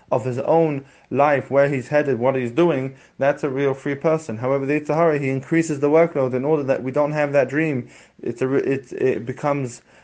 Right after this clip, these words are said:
um, it, it becomes a, a not reality for us to be in, in charge of us. We're just following whatever society tells us to do,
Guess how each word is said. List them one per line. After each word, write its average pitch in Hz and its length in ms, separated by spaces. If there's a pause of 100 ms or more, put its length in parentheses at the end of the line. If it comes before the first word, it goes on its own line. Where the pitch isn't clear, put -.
(200)
um, 123 440
it, - 240
it 123 160
becomes 143 380
a, 123 160
a 131 100
not 135 280
reality 151 480
for 123 180
us 113 320 (360)
to 123 400 (200)
be - 240
in, 131 300 (200)
in 123 280
charge 120 240
of 113 60
us. 110 140
We're 120 60
just 135 320 (240)
following 147 400
whatever 131 440
society 139 540
tells 135 220
us 131 80
to 139 100
do, 147 340